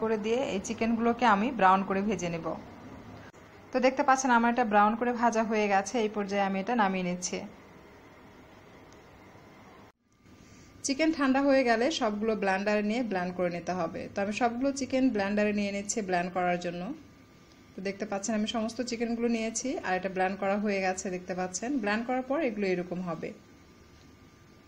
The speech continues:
তো এখন আমি এগুলো সবগুলো নিয়ে নিচ্ছি বোলে। আর ব্লেন্ডারের গায়ে যে চারপাশে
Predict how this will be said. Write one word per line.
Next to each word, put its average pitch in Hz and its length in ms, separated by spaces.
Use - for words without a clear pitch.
তো 220 60
এখন 233 200
আমি 277 140
এগুলো 269 200
সবগুলো 214 380
নিয়ে 220 180
নিচ্ছি 214 240
বোলে। 190 340
আর 196 80
ব্লেন্ডারের 254 520
গায়ে 214 360
যে 214 100
চারপাশে 208 480